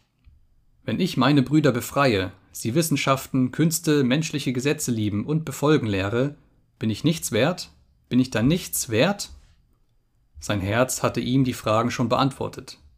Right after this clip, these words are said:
hatte ihm den Mut gegeben, Mollys Hand zu fassen und sie an sein Herz zu drücken. „Molly“, wiederholte er,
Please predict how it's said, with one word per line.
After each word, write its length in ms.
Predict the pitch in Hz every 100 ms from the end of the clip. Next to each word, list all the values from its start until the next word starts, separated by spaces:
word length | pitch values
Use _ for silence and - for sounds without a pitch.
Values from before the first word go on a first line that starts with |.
| -
hatte 260 | 131 147
ihm 180 | 131 135
den 140 | 110
Mut 200 | 104 127
gegeben, 520 | 127 110 120 120 117 107
Mollys 360 | 117 139 160 -
Hand 160 | 120 123
zu 120 | 107
fassen 460 | - - 131 127
und 220 | - 113 107
sie 280 | 123 123
an 140 | 120 107
sein 200 | 117 123
Herz 320 | 104 107 -
zu 80 | 123
drücken. 380 | - - - - _ _ _ - -
„Molly“, 460 | 113 131 104 90 - -
wiederholte 480 | 113 107 101 101 -
er, 240 | 104 107